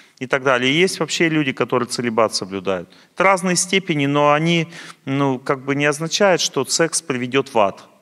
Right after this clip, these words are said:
Всё зависит от, это называется регулируемая жизнь. Если человек живёт в семье, он никому не изменяет, он может попасть на высшие планеты.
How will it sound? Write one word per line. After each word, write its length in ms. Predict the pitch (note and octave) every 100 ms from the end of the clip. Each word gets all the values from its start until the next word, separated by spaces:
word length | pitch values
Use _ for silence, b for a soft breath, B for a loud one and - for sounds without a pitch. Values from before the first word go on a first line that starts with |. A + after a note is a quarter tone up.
| _ _ _
Всё 180 | - D#3
зависит 320 | D#3+ F3+ -
от, 140 | D#3+
это 140 | E3 E3+
называется 480 | D#3 E3 E3+ D#3+ D#3
регулируемая 720 | D3 D3 E3+ F3 E3 D#3 D3
жизнь. 420 | C3+ D3+ G#2 G2 - B
Если 220 | B C#3 D#3+
человек 240 | - E3+
живёт 260 | D#3+ F3 F3
в 40 |
семье, 320 | - F3 G3
он 100 | G3+
никому 340 | D#3 - D3+ D#3
не 120 | D3+
изменяет, 520 | C#3+ D#3 E3+ F3 D#3+
он 80 | C#3
может 220 | D3 C#3
попасть 380 | D3 C#3+ D3+ -
на 80 | C#3+
высшие 280 | C#3+ -
планеты. 540 | C3+ C#3+ C#3 B2+ -